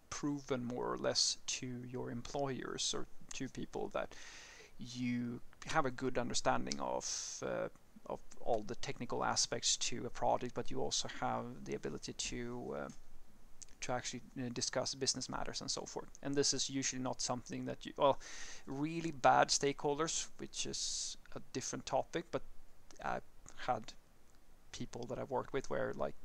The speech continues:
they don't know anything about software development whatsoever,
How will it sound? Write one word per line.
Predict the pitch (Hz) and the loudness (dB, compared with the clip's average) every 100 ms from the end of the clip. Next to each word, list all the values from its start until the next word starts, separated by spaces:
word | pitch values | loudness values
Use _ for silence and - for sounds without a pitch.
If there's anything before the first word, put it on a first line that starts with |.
| - - - - - - | -4 -4 -4 -2 0 2
they | 127 | 2
don't | 127 113 120 | 2 0 2
know | 120 131 | 2 2
anything | 123 120 135 143 | 0 -2 -4 -2
about | 139 117 - | 2 0 2
software | - 123 - 123 | 0 0 0 -2
development | 123 123 - - | 0 2 0 0
whatsoever, | 123 - 135 123 123 123 | 0 0 2 0 0 -4